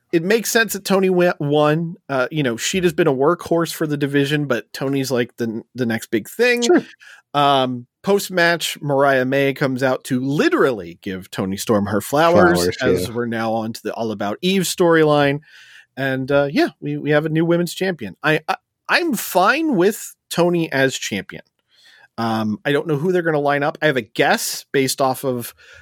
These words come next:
Speaker 1: uh, one of the matches later on in the show where
Speaker 2: Okay.
Speaker 1: they might go next. Uh, but that finish really, really kinda fucked things up. Like,
Speaker 2: Yeah,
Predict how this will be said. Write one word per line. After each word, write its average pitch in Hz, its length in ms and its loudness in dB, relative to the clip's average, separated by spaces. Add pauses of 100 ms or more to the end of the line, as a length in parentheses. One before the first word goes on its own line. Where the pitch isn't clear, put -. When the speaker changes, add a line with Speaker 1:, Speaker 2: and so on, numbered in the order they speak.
(160)
Speaker 1:
uh, 104 360 -2
one 120 280 0
of 123 60 2
the 120 80 4
matches 117 560 0
later 113 320 -2
on 170 180 4
in 175 80 2
the 170 100 0
show 170 500 0 (140)
where 101 160 2
Speaker 2:
Okay. 113 40 4
Speaker 1:
they 127 100 0
might 123 200 -6
go 131 140 -2
next. 131 500 -6 (520)
Uh, 113 260 -6
but 120 360 -4 (1120)
that 139 180 2
finish 147 460 2
really, 117 800 2
really 120 400 -6
kinda 117 240 -6
fucked - 280 -6
things 101 240 -10
up. 160 240 -12
Like, 143 200 2
Speaker 2:
Yeah, 180 300 0